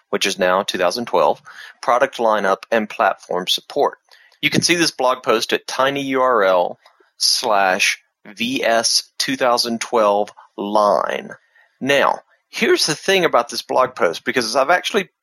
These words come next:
been reading several other sites where it's generating a little bit of, of controversy because it appears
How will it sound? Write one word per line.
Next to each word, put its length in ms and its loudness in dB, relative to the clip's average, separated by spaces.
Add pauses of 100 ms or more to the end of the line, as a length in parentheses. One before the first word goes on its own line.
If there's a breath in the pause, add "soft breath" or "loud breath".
been 160 -2
reading 380 -2
several 320 0
other 220 0
sites 520 -2
where 140 0
it's 180 -2
generating 720 0 (280 loud breath)
a 120 0
little 280 2
bit 180 0
of, 320 -4 (100)
of 280 0
controversy 680 0
because 340 -2
it 80 0
appears 840 0